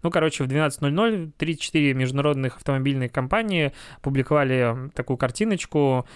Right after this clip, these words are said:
типа «Паркуюсь дома». Э, такое сердечко, внутри, м, крыша дома, формата «давайте мы все запаркуемся дома и не будем никуда выходить из дома, поэтому не будем разносить заразу».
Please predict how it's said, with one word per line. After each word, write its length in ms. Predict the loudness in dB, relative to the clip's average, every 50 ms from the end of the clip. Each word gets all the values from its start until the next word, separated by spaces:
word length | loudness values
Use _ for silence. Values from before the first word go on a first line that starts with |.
| -20 -12
типа 220 | -4 -2 0 0 0
«Паркуюсь 500 | 0 -2 -2 0 2 4 4 4 2 2
дома». 380 | 2 0 0 0 -2 -8 -12 _ -8
Э, 240 | -4 -2 -2 -2 -2
такое 220 | -4 -2 -2 -2
сердечко, 680 | 0 0 -2 -2 2 0 0 0 0 0 2 2 4 2
внутри, 640 | 2 0 -4 -4 -2 -2 -2 0 0 0 0 0
м, 640 | -2 -4 -6 -8 -10 -10 -10 -10 -8 -8 -8 -6 -8 -10 -14 _ _
крыша 360 | -6 -2 -2 -2 0 0 0
дома, 420 | 0 2 2 2 2 2 2 2 0 -6 -18 -20 -20 -20 _
формата 440 | -4 -2 0 2 2 2 2 0 0
«давайте 340 | 2 2 2 2 0 0 -2
мы 120 | -2 -2
все 220 | -2 0 0 0 2
запаркуемся 560 | 0 0 0 -2 -2 -2 -4 -4 -2 -2 0
дома 280 | 0 2 2 2 0
и 40 | 0
не 100 | 0 0
будем 200 | 0 0 0 -2
никуда 200 | -2 0 0 -2
выходить 520 | 0 0 -2 -4 -2 0 -2 -2 -2 -2 -4
из 120 | -2 -2
дома, 220 | 0 -2 -2 -2
поэтому 500 | -2 0 -2 0 0 -2 -4 -4 -4 -6
не 260 | -6 -8 -10 -10 -8 -6
будем 200 | -4 -4 -2 -2
разносить 380 | -2 -2 -4 -4 -4 -4 -2
заразу». 340 | -2 -2 -2 -2 -4 -6 -10